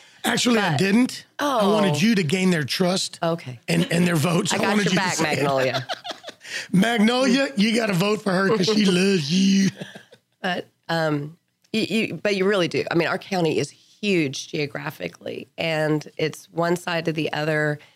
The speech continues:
Speaker 2: You're constantly going and doing and going to these different events. You meet different people. It's different experiences.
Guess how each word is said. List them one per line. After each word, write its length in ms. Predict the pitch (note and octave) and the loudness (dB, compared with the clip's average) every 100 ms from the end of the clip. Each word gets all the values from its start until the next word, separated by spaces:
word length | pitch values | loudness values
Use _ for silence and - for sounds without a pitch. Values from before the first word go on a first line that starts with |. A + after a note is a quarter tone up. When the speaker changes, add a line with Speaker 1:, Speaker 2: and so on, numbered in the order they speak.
| _ _ _ | _ _ _
Speaker 2:
You're 100 | E3 | -6
constantly 500 | D#3 F3 E3 - E3+ | -4 -2 -2 -2 -2
going 300 | D#3+ D#3+ D#3+ | 0 0 2
and 100 | D#3+ | 0
doing 240 | D#3 D#3 D#3 | 0 0 0
and 80 | D3 | -2
going 260 | D3 D3 D3+ | -2 -2 -2
to 120 | D3 | -2
these 180 | D3 C#3+ | -2 -2
different 280 | D3+ D#3 D3 | -4 -4 -4
events. 340 | D3+ D3 - | -2 -2 0
You 60 | D3 | 0
meet 160 | C#3+ | 0
different 320 | - D3 - F3 | -4 -10 -10 -8
people. 460 | - B3 A#3 A3 | -4 -4 -2 -2
It's 140 | G3 - | -4 -6
different 280 | E3+ E3+ E3 | -8 -6 -8
experiences. 840 | - - F#3 F#3 F3 - F3+ | -10 -6 -2 0 -2 -2 -2